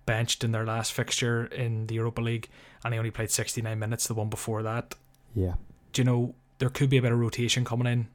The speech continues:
Speaker 1: on the sort of the bit, the six top finishers from last season, because it's, it's getting to that stage now where, do you know, after Project Restart, it's been so thick and fast, and I think the longer we go, these injuries are gonna compound. Managers know that, and there's gonna be a bit more rotation.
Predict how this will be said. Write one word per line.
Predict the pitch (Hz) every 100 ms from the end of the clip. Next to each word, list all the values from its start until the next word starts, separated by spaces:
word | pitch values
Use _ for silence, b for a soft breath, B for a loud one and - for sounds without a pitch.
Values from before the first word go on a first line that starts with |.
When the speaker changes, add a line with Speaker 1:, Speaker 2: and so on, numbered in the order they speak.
| _ -
Speaker 1:
on | 113
the | 110
sort | 104 117
of | 110 107 - _ _ -
the | -
bit, | 117 -
the | 107
six | - 107 - - -
top | - 110
finishers | - 110 104
from | 104 113
last | 107 104
season, | 110 110 117
because | - 110 101 B B B B B B B B - _ _ _ _ -
it's, | 131 -
it's | - 131 -
getting | 165 156
to |
that | 151 123
stage | - 123 120 120
now | 143 131
where, | 120 123 123 113 - _
do | -
you | 135
know, |
after | 131 123
Project | 117 117 120 110
Restart, | 113 117 120 120
it's | -
been | 127
so | 123 147
thick | 139 - 131
and | 110
fast, | 110 117 117 123
and | 120
I | 123
think | - 120 117 -
the | 117
longer | 123 135 127
we | 120
go, | 117 107 110
these | 117 123
injuries | 117 113 113 107
are |
gonna | 110 110
compound. | - 107 - 110 127 -
Managers | 127 131 135 120 110
know | 110
that, | 110 123 123 B B B B -
and | 120
there's | 117 104
gonna | - 117 117
be | 117
a | 110
bit | 117
more | 117 110
rotation. | 107 107 113 113 - 127